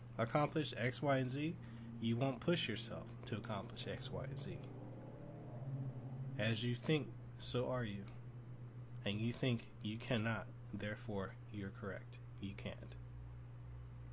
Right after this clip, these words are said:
I said, I go a hundred percent in everything I do and say. I believe it.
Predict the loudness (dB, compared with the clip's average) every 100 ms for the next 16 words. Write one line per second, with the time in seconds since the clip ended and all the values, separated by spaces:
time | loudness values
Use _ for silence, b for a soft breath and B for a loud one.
0 | -8 -10 -10 -10 -10 -10 -10 -10 -10 -6
1 | -4 -2 -2 -2 -6 -10 -10 2 8 10
2 | 8 2 -6 -10 -10 -10 -10 -10 -10 -10
3 | -10 -10 -10 -10 -10 -10 -10 -10 -10 -10
4 | -10 -10 -10 -6 -2 0 2 4 4 4
5 | 4 4 4 2 2 2 2 2 0 0
6 | -2 -2 -4 -6 -10 -12 -12 -10 -10 -8
7 | -10 -10 -8 -4 -2 0 0 2